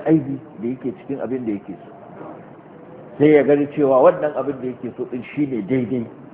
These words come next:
To amma yayin da ya zauna da wasu, aka tattauna, to su kuma za su iya ha-, su nisar da, wato nusar da shi akan abin da idansa bai kai, bai kai gare shi ba.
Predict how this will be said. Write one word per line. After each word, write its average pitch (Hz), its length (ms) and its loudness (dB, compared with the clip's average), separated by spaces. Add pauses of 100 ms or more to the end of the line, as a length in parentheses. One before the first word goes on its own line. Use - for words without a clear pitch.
(500)
To 131 160 2
amma 123 260 2
yayin 160 400 6
da 156 60 0
ya 135 100 2
zauna 143 320 2
da 107 100 -6
wasu, 127 300 -8 (300)
aka 123 280 -6
tattauna, 143 640 -2 (440)
to 110 280 -2
su 156 200 2
kuma 156 460 0
za 151 280 4
su - 180 -10
iya 123 180 0
ha-, 120 180 -8 (320)
su 131 100 -8
nisar 165 440 -2
da, 135 120 -6
wato 117 300 -4
nusar 151 340 -4
da 127 160 -6
shi 113 200 -12 (300)
akan 147 360 0
abin 143 360 -2
da 135 60 0
idansa 139 380 -2
bai 101 160 -6
kai, 107 180 -8 (180)
bai 95 220 -8
kai 117 160 -4
gare 95 240 -4
shi 90 120 -16
ba. 69 100 -12